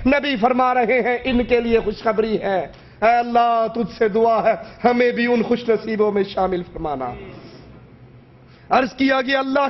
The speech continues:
کے رسول صلی اللہ علیہ وسلم، غربا کون لوگ ہیں؟ یہ اجنبی غریب کون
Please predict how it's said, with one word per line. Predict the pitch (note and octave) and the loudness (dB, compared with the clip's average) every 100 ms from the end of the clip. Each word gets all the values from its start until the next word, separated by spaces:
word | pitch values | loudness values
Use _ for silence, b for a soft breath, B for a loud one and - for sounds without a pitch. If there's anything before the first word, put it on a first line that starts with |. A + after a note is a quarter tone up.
| C#4 | 0
کے | C#4+ | -2
رسول | C#4 C#4 D#4 E4+ D#4+ | -2 -2 0 0 0
صلی | A3+ | 0
اللہ | C4+ C#4 | 0 0
علیہ | C4+ C4 | 0 0
وسلم، | C4 A#3 - B B | 0 0 -4 B B
غربا | G#3 D#4 D#4 D4+ D#4 E4 E4 | 0 2 0 0 0 0 2
کون | D#4+ F4 E4+ | 2 2 4
لوگ | E4+ F4 | 2 2
ہیں؟ | E4 E4 F4+ D#4+ - - B B B | 2 2 2 0 -4 -16 B B B
یہ | A#3+ D#4+ | 0 0
اجنبی | D4+ E4 E4 E4+ F4+ B3 | -2 -2 0 2 0 0
غریب | D#4+ E4 F4+ D4 | 0 2 0 2
کون | D#4+ F4 F4+ | 2 4 2